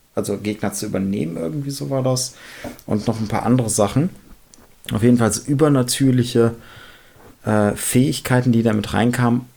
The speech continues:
um dich freier durch diese Welt zu bewegen. Also es war auch weniger, dass man quasi diesen einen Korridor gebaut hat, den du dann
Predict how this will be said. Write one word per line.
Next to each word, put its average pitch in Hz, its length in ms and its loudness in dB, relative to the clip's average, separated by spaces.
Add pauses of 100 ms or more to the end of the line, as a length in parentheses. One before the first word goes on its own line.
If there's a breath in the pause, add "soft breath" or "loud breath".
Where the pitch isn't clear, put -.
(140)
um 175 300 2
dich 165 260 -2
freier 135 500 0
durch 120 300 -2
diese 117 380 0 (220)
Welt 123 300 2
zu 104 160 -2
bewegen. 98 540 -4 (420 loud breath)
Also - 180 -2
es - 180 -2
war - 220 2
auch - 220 -4
weniger, 131 420 2
dass 120 340 0
man 110 380 0 (640 loud breath)
quasi 110 580 0 (920)
diesen 113 300 0
einen 113 240 2
Korridor 120 500 0
gebaut 147 380 0
hat, 143 200 -2
den 113 220 4
du 110 100 -2
dann 101 400 2